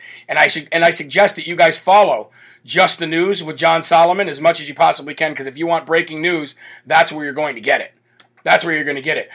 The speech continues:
So John Solomon was a guest on Real America's Voice News on, uh, America's Voice A M yesterday, and his team fought hard. And they fought hard to get all of the, uh, intelligence that they, or all of the, uh, memos that they could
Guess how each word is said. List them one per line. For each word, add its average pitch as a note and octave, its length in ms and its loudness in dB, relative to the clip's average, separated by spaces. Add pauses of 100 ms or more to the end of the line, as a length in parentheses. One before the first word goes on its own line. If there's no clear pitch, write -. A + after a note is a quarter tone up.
(120)
So D#3 140 -10
John F#3 280 2
Solomon F#3 420 2
was C#3 100 -8
a C#3+ 60 -6
guest D#3+ 320 2
on D3 140 -6
Real D#3+ 160 -2
America's D#3 420 -2
Voice D#3 280 -6
News D#3 320 -8
on, C#3 280 -2
uh, B2 480 2
America's D#3+ 420 -2
Voice D#3+ 320 -4
A E3+ 220 0
M F3 140 0
yesterday, G3 520 0 (480)
and C3 140 -2
his F#3 220 0
team G3+ 260 -2
fought F3+ 440 4
hard. E3 440 4 (880)
And C#3+ 120 -10
they F3 80 0
fought F3 240 6
hard F#3 240 6
to E3+ 80 -6
get D#3 160 -2
all F3 220 8
of F3 140 0
the, F3 180 0
uh, D#3 220 6
intelligence D#3+ 640 -2
that C#3+ 100 -12
they, D#3 140 -4
or D#3 100 2
all F3 160 6
of E3 120 -2
the, D#3+ 180 -2
uh, D3+ 80 0
memos D#3+ 480 0 (340)
that - 140 -10
they E3 140 2
could D#3 360 0